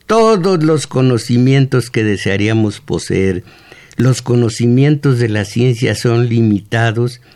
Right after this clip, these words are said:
y no dejarán nunca de serlo.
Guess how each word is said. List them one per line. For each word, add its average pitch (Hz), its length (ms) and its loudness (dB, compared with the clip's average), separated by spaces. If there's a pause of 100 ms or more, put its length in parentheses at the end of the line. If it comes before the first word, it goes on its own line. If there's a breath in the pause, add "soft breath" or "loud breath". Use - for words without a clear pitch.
(260 soft breath)
y 131 120 2
no 143 540 4 (340)
dejarán 113 960 -2
nunca 120 680 2
de 101 160 -2
serlo. 101 600 -2